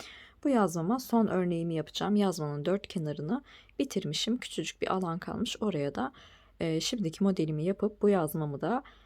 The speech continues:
e, rafa kaldırıp yeni bir tane böyle tığlayacağım. Biliyorsunuzdur.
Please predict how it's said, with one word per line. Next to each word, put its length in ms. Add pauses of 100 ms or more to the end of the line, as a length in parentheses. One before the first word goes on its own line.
(220)
e, 300
rafa 460
kaldırıp 680 (220)
yeni 220
bir 100
tane 300
böyle 320
tığlayacağım. 680
Biliyorsunuzdur. 720